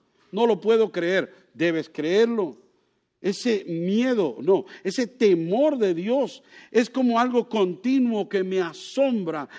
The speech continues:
y nunca deja de asombrarme y le doy a Él reverencia y me rindo a Él porque tengo que hacer un, un,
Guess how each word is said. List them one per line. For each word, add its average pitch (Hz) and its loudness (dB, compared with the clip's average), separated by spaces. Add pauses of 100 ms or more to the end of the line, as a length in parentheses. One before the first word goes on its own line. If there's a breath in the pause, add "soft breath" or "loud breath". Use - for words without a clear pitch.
(160 loud breath)
y 208 0
nunca 254 4
deja 247 2
de 226 2
asombrarme 185 -4 (300 loud breath)
y 208 -2
le 220 6
doy 247 4
a 233 4
Él 247 2
reverencia 196 -2 (200 loud breath)
y 233 2
me 226 4
rindo 262 4
a 208 0
Él 254 2
porque 185 -2 (320 loud breath)
tengo 269 4
que 240 -2
hacer 262 2
un, 269 0
un, 254 -2